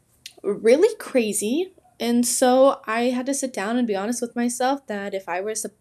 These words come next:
continue my plan and put out a course in February, it was not gonna be the course that I would want it to be. So really sucks, 'cause I even reached out to people that I wanted to go through the course and kind of, you know, give me feedback on it,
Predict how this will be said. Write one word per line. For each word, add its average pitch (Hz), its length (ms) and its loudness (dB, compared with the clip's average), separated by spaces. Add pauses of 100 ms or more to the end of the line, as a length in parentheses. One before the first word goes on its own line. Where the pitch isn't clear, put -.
(200)
continue 190 520 -6
my 180 300 -4
plan 180 360 -6
and 208 160 -6
put 170 160 -4
out 160 160 -6
a 165 40 -8
course - 300 -8
in 190 100 -8
February, 233 560 0 (320)
it 220 120 6
was 233 120 6
not 214 260 0
gonna 285 180 6
be 254 120 6
the 226 80 2
course 190 380 -2
that 190 100 0
I 170 140 4
would 170 300 -2
want 147 200 -4
it 185 120 -6
to 226 100 -2
be. 233 260 0 (440)
So 220 800 4 (760)
really 294 240 4
sucks, 214 380 2
'cause 214 100 -4
I 208 120 4
even 208 180 0
reached 190 240 -2
out 175 200 -4
to - 40 -16
people 196 440 -2
that 190 140 -2
I 170 180 -2
wanted 165 360 -6
to 170 80 -4
go 156 140 -2
through 190 160 -4
the 196 80 -6
course 226 420 -4
and - 160 -8
kind 147 240 -10
of, 143 260 -8
you 165 120 -8
know, - 180 -10 (520)
give 254 140 6
me 220 120 2
feedback 349 420 0
on 440 80 2 (180)
it, - 120 -8